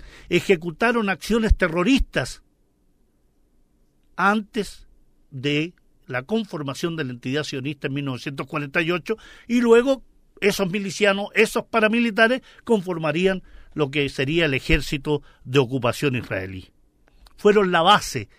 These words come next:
el A D N criminal del actual ejército terrorista de ocupación israelí. Estamos entonces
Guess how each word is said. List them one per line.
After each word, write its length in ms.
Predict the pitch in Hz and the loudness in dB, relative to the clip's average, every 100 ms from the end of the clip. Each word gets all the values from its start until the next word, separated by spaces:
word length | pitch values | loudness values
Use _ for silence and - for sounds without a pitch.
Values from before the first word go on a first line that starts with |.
| _ - - | _ -14 -2
el 180 | 160 | 2
A 80 | 175 | 4
D 180 | 175 190 | 6 4
N 220 | 208 202 | 4 0
criminal 680 | 160 170 165 185 262 180 117 - | 0 0 2 4 4 2 -2 -8
del 160 | 139 135 | -6 -4
actual 320 | 127 - 156 | -4 0 2
ejército 520 | 143 175 151 151 143 | 2 0 -4 -6 -8
terrorista 520 | 127 120 131 139 - | -8 -6 -4 -4 -4
de 80 | 131 | -4
ocupación 500 | 117 120 110 - 127 | -4 -8 -10 -8 -8
israelí. 500 | 110 - 98 95 98 _ _ _ _ _ _ _ _ _ _ _ _ _ _ _ _ _ | -10 -12 -12 -12 -14 _ _ _ _ _ _ _ _ _ _ _ _ _ _ _ _ _
Estamos 560 | - 135 - 185 202 160 | -6 -4 0 2 0 -2
entonces 640 | 139 117 160 165 - 175 | -6 -4 -4 -4 -6 -12